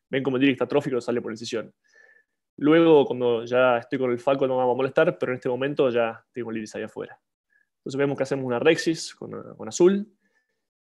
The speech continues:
y vamos a la, a la catarata, que es la parte que más nos gusta. Yo en estas cataratas duras como esta hago un phaco chop vertical, este, modificado por Herminio Negri,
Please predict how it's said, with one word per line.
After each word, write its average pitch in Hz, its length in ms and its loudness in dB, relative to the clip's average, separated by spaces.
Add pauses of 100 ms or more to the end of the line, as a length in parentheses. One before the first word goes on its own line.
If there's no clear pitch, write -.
(140)
y 139 120 -4
vamos 123 280 0
a 113 40 0
la, 107 220 -2
a 101 160 -10
la 113 100 -6
catarata, 120 580 2 (100)
que 120 60 -14
es 110 40 -8
la 110 60 -8
parte 117 220 -6
que 117 60 -6
más 120 120 -6
nos 113 100 -8
gusta. 113 320 -6 (560)
Yo 160 120 0
en 170 60 2
estas 165 140 0
cataratas 147 360 2
duras 160 240 6
como 131 200 -6
esta 131 460 0 (140)
hago 127 160 0
un 123 160 -4
phaco 131 260 -2
chop 127 300 -4 (120)
vertical, 127 720 0 (300)
este, 107 680 -18
modificado 117 580 0
por 117 320 -8
Herminio 123 320 -8
Negri, 156 480 2